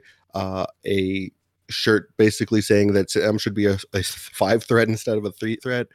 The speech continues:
So it was, that was pretty funny. Um, but yeah, there's, there's <laughs> some, some active,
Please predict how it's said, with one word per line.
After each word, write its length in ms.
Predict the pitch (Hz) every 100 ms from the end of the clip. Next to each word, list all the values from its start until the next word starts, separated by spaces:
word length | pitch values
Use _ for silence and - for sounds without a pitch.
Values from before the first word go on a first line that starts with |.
| - - _
So 180 | - 135
it 60 |
was, 160 | 143 139
that 140 | 127
was 140 | 135 120
pretty 200 | 127 110
funny. 360 | 104 98 101
Um, 380 | - 107 104 107
but 120 | 104
yeah, 100 | 117
there's, 240 | 107 123 127
there's 340 | 127 139 - -
<laughs> 60 |
some, 300 | 156 - 160 -
some 200 | _ 170 123
active, 400 | 131 131 127